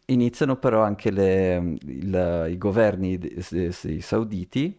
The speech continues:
vogliono reintrodurre il governo, diciamo, il loro governo, son-, chiamiamolo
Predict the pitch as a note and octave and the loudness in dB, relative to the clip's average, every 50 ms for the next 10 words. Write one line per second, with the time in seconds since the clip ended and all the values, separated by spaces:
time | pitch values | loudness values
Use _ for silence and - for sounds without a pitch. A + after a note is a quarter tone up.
0 | - - G2 A2+ A2 F#2+ G2+ F#2 F#2+ F#2+ F#2 F2+ F2 F2 - - - F#2+ F#2+ G#2 | -14 -8 0 0 2 2 2 0 -2 0 0 0 -2 -2 -4 -4 -6 -4 -2 0
1 | G2 G2 G2 G2 - G2 G2 G2 A2 G#2+ G2+ F#2 F#2+ F2 E2+ F2 F2+ F2+ F2 F#2+ | 0 0 0 0 0 -2 0 2 2 2 2 2 0 0 0 -2 -2 0 2 2
2 | F#2 F#2 F2+ F#2 F#2 F2+ F2 E2 E2 E2+ D#2+ E2+ F#2 - - - E2 D#2+ E2+ F2 | 2 2 2 0 -2 -2 -2 -2 -2 -4 -4 -6 -8 -6 -4 -4 -2 -2 -2 -2
3 | F2+ F2+ F#2 F2 F2+ F2 F2 F2 E2+ E2+ E2+ E2+ E2 D#2+ - - F#2+ - - E2+ | -2 -2 -2 -2 -2 -2 -2 -2 -2 -2 -2 -4 -4 -6 -8 -10 -12 -6 -4 -2
4 | E2 F2 E2+ E2+ E2 E2+ E2 D#2+ D#2+ F2 F#2 - | -2 0 0 0 0 0 0 0 -2 -4 -6 -10